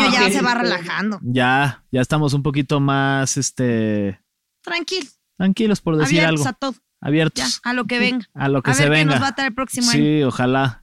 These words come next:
Speaker 3: que nos traiga mucha, mucha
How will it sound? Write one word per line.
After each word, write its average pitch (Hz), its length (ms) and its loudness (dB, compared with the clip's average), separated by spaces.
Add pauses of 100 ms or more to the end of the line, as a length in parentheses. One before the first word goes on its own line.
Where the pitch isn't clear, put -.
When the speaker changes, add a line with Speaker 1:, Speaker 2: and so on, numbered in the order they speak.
Speaker 3:
que 127 80 -2
nos 127 160 0
traiga 151 280 0
mucha, 139 1000 0 (840)
mucha 147 680 2